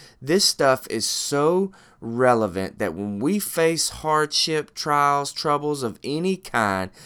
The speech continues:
that we have a safe place we can go to and realize that we are not alone, but we are moving forward in such a powerful way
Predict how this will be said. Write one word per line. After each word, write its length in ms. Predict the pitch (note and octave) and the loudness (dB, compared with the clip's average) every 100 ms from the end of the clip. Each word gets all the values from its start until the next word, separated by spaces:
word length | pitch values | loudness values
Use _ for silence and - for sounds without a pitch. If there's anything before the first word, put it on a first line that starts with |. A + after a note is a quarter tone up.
| - - A#2+ | -20 -4 0
that 140 | G#2+ | 0
we 260 | A#2 G3+ F3 | 2 2 2
have 300 | E3+ E3 C#3 | 0 0 0
a 60 | |
safe 460 | - - C#3+ D3 - | -2 0 0 -2 -6
place 420 | C#3 B2+ A#2+ - | -4 -2 -2 -4
we 140 | B2+ | -6
can 200 | D3 G3+ D#3+ | -4 -4 0
go 180 | C#3 | 0
to 340 | C3+ - F#2 F2+ D#3+ - - | 0 -4 -6 -6 -12 -20 -4
and 260 | A#2+ B2 A2 | -2 -2 0
realize 600 | D#3+ D3 A2+ G2+ G2+ - | 2 4 4 2 0 -4
that 240 | E2+ A1+ | -8 -6
we 420 | G#2+ C3+ D#3 D#3 - | -4 -2 -2 -4 -2
are 180 | G#2+ G#2 | -2 0
not 480 | G#2+ A2+ A#2+ A#2+ - | 0 2 2 2 -4
alone, 680 | G#2 F#2 F#2+ A2+ G#2+ F#2+ F2+ - D#3 - | -4 -4 -2 0 0 -2 -8 -16 -20 -2
but 160 | A#2 G2 | 0 0
we 420 | F#2+ C#3+ F3 - | 0 -2 -2 -2
are 220 | A2+ A2 | 0 0
moving 680 | G#2 A2 C3 C3+ A#2+ G#2 F#2 | -2 0 0 0 0 -2 -6
forward 840 | - - C3+ D3 C3 G2+ F2+ - - - - | -12 -2 4 4 4 0 -6 -10 -18 -14 -4
in 140 | A#2+ | 0
such 340 | - B2 A#2 | 2 0 0
a 100 | G#2 | -4
powerful 760 | - - C3+ C#3 D3+ C#3+ D#3 D3 | 0 2 4 4 4 0 -4 0
way 420 | B2 G#2+ G2 | 2 2 0